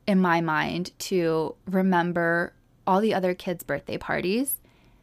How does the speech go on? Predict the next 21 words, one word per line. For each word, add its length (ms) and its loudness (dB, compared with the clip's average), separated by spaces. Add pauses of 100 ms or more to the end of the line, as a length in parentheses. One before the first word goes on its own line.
(140)
put 120 -4
it 80 4
on 100 4
the 60 0
calendar, 880 0 (600)
and 600 -2 (560)
get 220 -2
the 80 -4
gift. 480 -10
Because 460 -4 (420)
to 140 -6
me, 500 2 (540)
a 100 0
lot 280 2
of 200 -8 (260)
thought 300 2
goes 240 -4
into 240 -6
gift 340 -10
buying. 400 -6
I 480 0